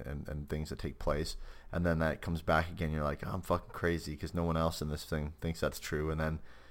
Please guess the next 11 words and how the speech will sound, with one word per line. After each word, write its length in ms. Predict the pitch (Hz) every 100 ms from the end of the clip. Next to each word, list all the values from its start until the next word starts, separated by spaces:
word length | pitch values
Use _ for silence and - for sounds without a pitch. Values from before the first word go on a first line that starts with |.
| - -
it 100 | -
goes 220 | - 85
back 420 | - 95 90 90 -
and 260 | 73 76
back 340 | - 87 85 -
and 120 | 78
back 240 | 85 82
until 180 | 82 85
the 100 | 80
very 340 | 78 78 80 82
end, 520 | 95 85 76 73